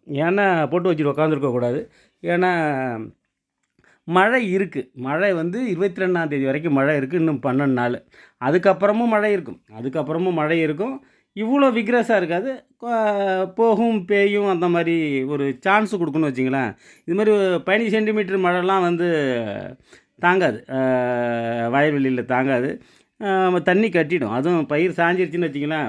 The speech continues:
பயிர் சா-, அதுக்கப்புறம் வந்து பார்ப்பீங்க, நெல் மூட்டை மழையில் நனைந்தது, பயிர் விளைச்சல் வந்து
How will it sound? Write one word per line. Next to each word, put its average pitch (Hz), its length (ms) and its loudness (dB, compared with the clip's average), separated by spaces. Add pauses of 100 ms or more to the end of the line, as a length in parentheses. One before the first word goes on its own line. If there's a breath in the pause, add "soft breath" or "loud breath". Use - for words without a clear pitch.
(120)
பயிர் 147 280 -4
சா-, 151 280 0
அதுக்கப்புறம் 165 480 2
வந்து 165 260 0
பார்ப்பீங்க, 151 400 0
நெல் 156 200 0
மூட்டை 156 280 0 (160)
மழையில் 147 400 0
நனைந்தது, 135 480 -2 (360 loud breath)
பயிர் 165 280 2
விளைச்சல் 156 360 0
வந்து 139 280 0